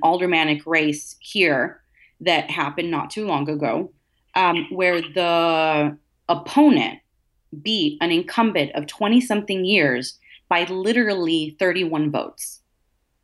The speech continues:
I'm like, "That's a block. That's basically your entire block. If you can go down your block, I'm sure you can find thirty-one people,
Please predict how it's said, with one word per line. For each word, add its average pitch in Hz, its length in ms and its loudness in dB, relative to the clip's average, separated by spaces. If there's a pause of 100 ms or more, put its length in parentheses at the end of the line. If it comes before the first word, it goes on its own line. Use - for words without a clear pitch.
(240)
I'm 190 80 2
like, 190 180 0
"That's 208 460 0
a 175 80 -2
block. 147 580 -6 (460)
That's 185 200 0
basically 214 520 -2
your 165 320 -2
entire 151 360 -2
block. 139 360 -4
If 147 160 -8
you 208 80 0
can 226 160 6
go 208 120 6
down 185 220 2
your 180 140 0
block, 156 240 2
I'm 151 100 -2
sure 170 180 -2
you 170 140 -4
can 165 160 -6
find 151 220 2
thirty-one 180 400 2
people, 147 420 0